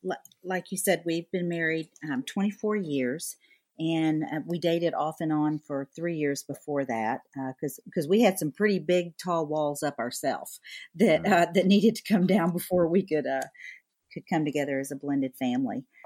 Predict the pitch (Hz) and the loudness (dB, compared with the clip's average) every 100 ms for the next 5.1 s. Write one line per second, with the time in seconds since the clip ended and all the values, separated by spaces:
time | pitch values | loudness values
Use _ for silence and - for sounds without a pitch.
0 | - - - 160 143 139 131 - 147 151 | -20 -14 0 2 4 2 0 -4 -6 -2
1 | 151 175 170 165 156 147 139 139 151 151 | -2 -2 0 0 2 0 -2 -4 -4 -4
2 | - 156 156 165 156 170 - 143 143 139 | -6 -8 -6 -4 -4 -6 -4 -2 0 2
3 | 135 135 123 110 131 - - 139 131 143 | 2 2 0 -2 -6 -8 -10 -8 -6 -4
4 | 135 127 - 151 156 143 151 135 135 135 | -4 -6 -4 -2 -2 -4 -4 -4 -2 -2
5 | 147 | -2